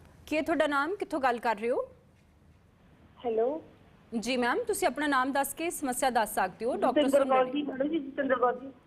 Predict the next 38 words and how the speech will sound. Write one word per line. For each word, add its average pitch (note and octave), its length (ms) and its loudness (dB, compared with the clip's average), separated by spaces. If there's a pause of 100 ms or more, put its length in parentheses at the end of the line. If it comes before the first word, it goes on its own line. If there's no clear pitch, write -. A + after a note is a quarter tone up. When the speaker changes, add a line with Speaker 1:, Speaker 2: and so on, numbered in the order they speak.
(340)
Speaker 1:
ਜੀ B3+ 180 -4
ਜਤਿੰਦਰ G#3+ 420 -4
ਜੀ। B3+ 220 -6 (1500)
Speaker 2:
ਹਾਂਜੀ C4+ 220 4
ਮੈਡਮ D4 260 4
ਜੀ, G4 80 4
ਮੇਰੇ E4+ 300 4
ਬੇਟਾ, D#4 340 4 (200)
ਬੇਟਾ C#4+ 340 4
ਜੀ C4+ 120 -2
ਇੱਕ, E4+ 320 0 (400)
ਇੱਕ D#4 140 -2
ਬੇਟੀ C4+ 340 2
ਆ, C4+ 60 4
ਜ਼ਿਆਦਾ C4+ 260 4
ਵੀਕਨੈਸ C4+ 480 -2
ਨੇ, D#4+ 120 2
ਬੈਗ B3 260 2
ਉਹਨਾਂ C4 180 0
ਦੇ D4 80 -2
ਭਾਰੀ D4 320 0
ਨੇ D4 240 2 (500)
ਤੇ C#4 320 4
ਚੱਜ C#4+ 280 0
ਨਾਲ D4+ 180 2
ਕੁਛ C#4+ 200 -2
ਖਾਂਦੇ B3+ 360 0
ਨਹੀਂ C4 160 0
ਹੈਗੇ, B3+ 220 4
ਵੀ A#3 120 -2
ਕੀ - 420 -4
ਡਾਈਟ C4+ 320 0
ਜਾਂ C4 300 2 (440)
ਫਰੂਟ C4 220 0
ਵਗੈਰਾ C4+ 300 4
ਦਈਏ A#3 280 0
ਉਹਨਾਂ B3+ 220 2
ਨੂੰ? C#4 160 -6